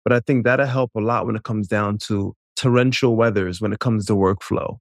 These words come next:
'cause that happens often. Things go up and down on a regular basis throughout all departments, and I think that'll help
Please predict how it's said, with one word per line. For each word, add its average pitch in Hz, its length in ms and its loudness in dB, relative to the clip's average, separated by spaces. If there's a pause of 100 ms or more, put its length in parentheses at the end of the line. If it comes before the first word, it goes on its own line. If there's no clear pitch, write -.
(120)
'cause 110 80 -4
that 110 140 4
happens 110 500 0
often. 98 480 -2
Things 104 220 0
go 104 120 -2
up - 160 -2
and 101 140 0
down 101 280 0
on 95 120 -2
a 98 100 0
regular 98 320 0
basis 92 380 -6
throughout 98 300 0
all 98 200 0
departments, 90 540 -6
and 95 100 -2
I 98 60 0
think 101 160 -6
that'll 98 180 0
help 98 220 -2